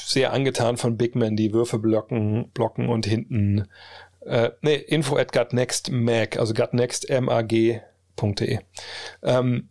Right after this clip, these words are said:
also Carlisle, glaub ich, liebt seine Big Men, die Dreier schießen können, den Ring beschützen, A K A Christoph Porzingis in der Theorie. Äh, von daher, glaub ich, ist er eher auf Turner setzt.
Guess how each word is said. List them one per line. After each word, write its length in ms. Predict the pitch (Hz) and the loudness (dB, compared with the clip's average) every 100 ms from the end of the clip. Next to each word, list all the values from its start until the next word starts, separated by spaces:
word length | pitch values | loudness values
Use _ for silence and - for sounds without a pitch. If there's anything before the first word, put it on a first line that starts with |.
| _ _ _ _ - | _ _ _ _ -4
also 160 | 143 127 | -2 -2
Carlisle, 460 | - 120 123 120 - | 0 2 4 2 0
glaub 220 | 139 117 | -2 0
ich, 80 | 107 | 0
liebt 160 | 120 | 0
seine 200 | 127 120 | 2 2
Big 240 | 107 123 123 | 0 0 0
Men, 140 | 113 | 0
die 60 | 107 | 0
Dreier 260 | 110 117 | 2 2
schießen 260 | - 120 117 | 2 -2 0
können, 160 | 117 110 | 0 0
den 100 | 104 | 0
Ring 200 | 147 117 | 0 -2
beschützen, 640 | 101 113 - 123 123 - _ _ _ _ _ _ - 127 | -2 -2 -2 -2 -4 -10 _ _ _ _ _ _ -6 -2
A 100 | 104 | -2
K 140 | 143 | 0
A 380 | 120 107 101 110 | 0 2 2 0
Christoph 440 | - 117 113 101 | -2 -4 -2 -4
Porzingis 520 | - 101 123 107 107 | -2 -2 0 -2 -4
in 120 | - 113 | -2 -2
der 100 | 101 | 0
Theorie. 400 | 113 98 110 - - - - - - | -2 0 -2 -4 -10 -10 -10 -10 -4
Äh, 260 | 117 113 110 | 0 2 2
von 160 | - | 2
daher, 120 | 113 | 2
glaub 140 | 120 113 | 2 0
ich, 60 | |
ist 60 | 113 | 0
er 60 | 123 | 2
eher 180 | 123 | 4
auf 120 | 117 - | 2 0
Turner 280 | 123 123 | 0 2
setzt. 400 | 120 131 - - | 2 0 -2 -10